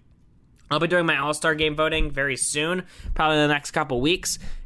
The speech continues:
'cause they just opened up. I don't think I'm gonna be voting for any Cubs besides probably Javier Baez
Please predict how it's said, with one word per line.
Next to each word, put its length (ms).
'cause 160
they 120
just 360
opened 380
up. 300
I 160
don't 340
think 520
I'm 120
gonna 140
be 120
voting 300
for 120
any 140
Cubs 400
besides 1040
probably 1300
Javier 560
Baez 800